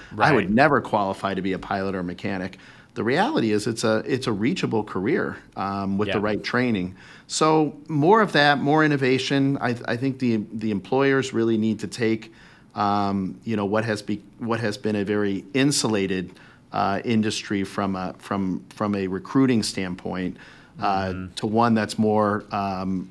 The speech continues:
Speaker 1: broad-based and, uh, media-driven.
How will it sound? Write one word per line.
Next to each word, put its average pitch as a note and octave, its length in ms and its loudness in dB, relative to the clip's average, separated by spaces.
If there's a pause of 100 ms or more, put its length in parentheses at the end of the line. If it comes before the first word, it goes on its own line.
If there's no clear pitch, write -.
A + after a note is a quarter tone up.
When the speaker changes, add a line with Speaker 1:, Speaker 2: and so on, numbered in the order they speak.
(120)
Speaker 1:
broad-based A2+ 800 2
and, G2 580 -2
uh, G2 160 -4
media-driven. F#2+ 960 0